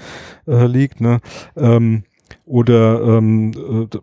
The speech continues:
was weiß ich, die Region Europa, äh, fällt aus oder hat größere Probleme wegen irgendwas und dann wird es halt nach Asien geschoben oder nach Amerika. Das ist ein Thema. Das zweite Thema, was auch gerne unterschätzt wird, ist,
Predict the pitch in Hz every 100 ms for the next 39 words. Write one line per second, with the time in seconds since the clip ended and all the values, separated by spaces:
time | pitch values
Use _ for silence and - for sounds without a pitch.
0 | 127 123 110 107 113 120 127 113 110 117
1 | 117 123 113 101 117 - 127 123 120 120
2 | 120 110 113 113 - 98 120 139 127 113
3 | 101 113 - 113 113 120 110 113 - 104
4 | 101 110 131 131 120 120 123 113 120 117
5 | - 110 113 - 117 107 104 107 117 -
6 | 113 110 87 110 - 127 117 127 117 110
7 | 110 104 98 95 95 131 - 143 143 -
8 | - - - 110 120 110 127 143 - -
9 | - 143 151 127 107 - 113 147 151 147
10 | 139 123 113 120 - 127 135 131 127 123
11 | 131 - 127 120 120 123